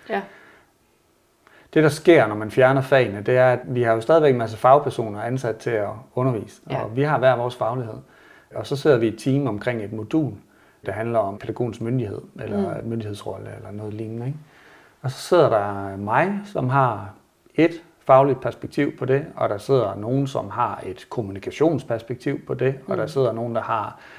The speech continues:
Speaker 2: alle mulige forskellige perspektiver, og så bliver der kamp om, hvad skal så fylde her? Det er jo sådan, at vi er ordentlige mennesker, så vi taler jo om det og argumenterer, og,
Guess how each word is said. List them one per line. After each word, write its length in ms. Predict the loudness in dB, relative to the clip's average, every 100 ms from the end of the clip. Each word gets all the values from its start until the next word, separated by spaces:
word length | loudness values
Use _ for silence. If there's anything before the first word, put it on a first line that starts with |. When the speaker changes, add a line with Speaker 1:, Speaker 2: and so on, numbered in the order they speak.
| -20 -20 _
Speaker 2:
alle 160 | 4 6
mulige 180 | 4
forskellige 320 | 2 2 2 2
perspektiver, 500 | -4 -8 -2 0 0
og 160 | -4
så 120 | -4
bliver 200 | -2 4 4
der 60 |
kamp 420 | 4 2 2 0 0
om, 220 | 2 2 0 -2
hvad 180 | 4 4
skal 200 | 2 -4
så 140 | -4
fylde 420 | -4 -2 0 0 -4
her? 200 | -2 -2 -2 -8 _ _ -20 _ 6
Det 60 |
er 40 | 6
jo 100 | 8
sådan, 440 | 6 2 -2 -2
at 160 | -2 2
vi 80 | 2
er 40 |
ordentlige 360 | 4 4 4 2
mennesker, 420 | 0 0 -2 -2
så 120 | 0
vi 120 | -2
taler 320 | 4 6 6 6
jo 80 | 6
om 180 | 4
det 120 | 2 0
og 120 | 0
argumenterer, 600 | -4 -10 2 4 6 6
og, 400 | 2 -2 -6 -8